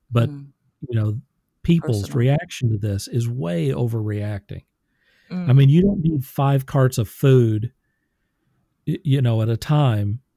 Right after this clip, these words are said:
Speaker 1: because
Speaker 2: Yeah.
Speaker 1: even, like, in Italy, where it's the worst, I mean, there's, I mean, is there any place in the, in the world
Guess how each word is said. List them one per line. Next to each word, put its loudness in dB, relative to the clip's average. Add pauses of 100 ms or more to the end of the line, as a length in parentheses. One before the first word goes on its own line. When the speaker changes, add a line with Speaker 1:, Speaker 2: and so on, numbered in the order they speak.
Speaker 1:
because 2
Speaker 2:
Yeah. 6
Speaker 1:
even, 0 (380)
like, 0
in 2
Italy, 2
where 2
it's -2
the -2
worst, 2
I 0
mean, 2
there's, -2 (180)
I -2
mean, 2
is 2
there 2
any 4
place 0
in 0
the, -2
in 0
the 2
world 0